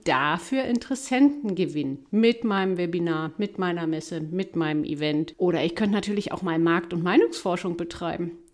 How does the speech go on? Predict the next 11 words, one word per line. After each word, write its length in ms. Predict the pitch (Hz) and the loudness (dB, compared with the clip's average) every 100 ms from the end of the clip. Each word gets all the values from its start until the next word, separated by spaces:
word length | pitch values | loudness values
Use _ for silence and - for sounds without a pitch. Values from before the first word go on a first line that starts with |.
| _ - - - | _ -20 -20 -4
Also 380 | - 214 208 196 - | 2 4 4 0 -2
sind 360 | 208 208 247 254 | 4 10 10 10
die 100 | 269 | 8
Produkte, 680 | 277 294 311 453 - 339 | 6 2 4 2 4 4
die 200 | 247 277 | 4 4
wir 120 | 247 254 | 4 4
entwickeln, 800 | 269 254 240 349 339 302 277 | 2 2 0 0 2 2 4
da 120 | 262 240 | 4 2
draußen 420 | 233 247 240 233 | 4 4 4 4
wirklich 360 | 247 233 226 | 2 -2 -2
gefragt? 880 | - 175 - - 147 185 381 415 - | -4 -4 -6 -8 -2 2 2 0 -6